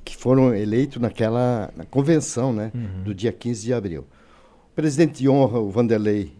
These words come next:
Speaker 1: Olive Rosso, eh, Vani Comin, eu, no caso, como presidente, primeiro vice-presidente Ademir Bonomi,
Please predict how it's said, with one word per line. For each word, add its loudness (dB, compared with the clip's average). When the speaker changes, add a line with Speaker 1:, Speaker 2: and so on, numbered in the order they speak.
Speaker 1:
Olive -4
Rosso, -6
eh, -6
Vani 0
Comin, -4
eu, -2
no -4
caso, -8
como -4
presidente, -4
primeiro 2
vice-presidente -6
Ademir -4
Bonomi, -4